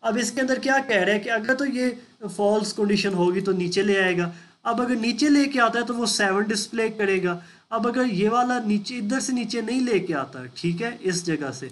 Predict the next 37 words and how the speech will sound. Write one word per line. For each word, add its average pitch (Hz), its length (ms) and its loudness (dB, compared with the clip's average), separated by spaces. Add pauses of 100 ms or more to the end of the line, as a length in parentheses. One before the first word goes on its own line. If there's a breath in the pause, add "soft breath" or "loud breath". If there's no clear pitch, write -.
(420 loud breath)
अब 208 180 -2
वो 226 160 2
इधर 240 340 2
करता 165 360 0
है, 160 60 -2
तो 202 80 -8
इधर 247 200 0
क्या 262 200 2
कह 226 220 0
रहा 196 120 2
है, 220 100 -6
large 208 680 2
equal 202 400 -2
to 220 80 -10
एन 180 240 0
टू, 175 120 2
मतलब 170 400 -2
large 202 420 4
के - 160 -4
अंदर 196 200 -2
क्या 202 240 0
save 196 380 -4
करा 180 260 0
दो, 226 360 -4 (200)
एट। 175 400 2 (340 loud breath)
तो 185 80 -4
वो 202 100 2
नीचे 202 260 0
उसने 202 240 0
वो 180 160 0
value 156 320 0
display 147 480 0
कर 214 260 0
दी 180 180 -4
है, 175 140 -4 (140)
ठीक 190 160 -6
है। 233 160 -8